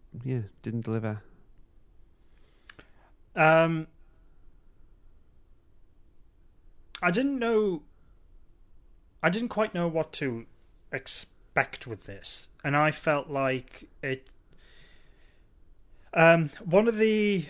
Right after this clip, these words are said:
Speaker 2: problems that I've had with the Chris Chibnall era, to some, well, not the era, but with certain stories, um,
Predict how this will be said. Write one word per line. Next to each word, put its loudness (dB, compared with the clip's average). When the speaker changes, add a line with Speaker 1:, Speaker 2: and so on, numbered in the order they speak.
Speaker 2:
problems -2
that -2
I've -4
had -6
with -10
the -8
Chris -12
Chibnall -6
era, -8
to -12
some, -8
well, 6
not 0
the -6
era, 0
but -4
with -8
certain -4
stories, -12
um, 0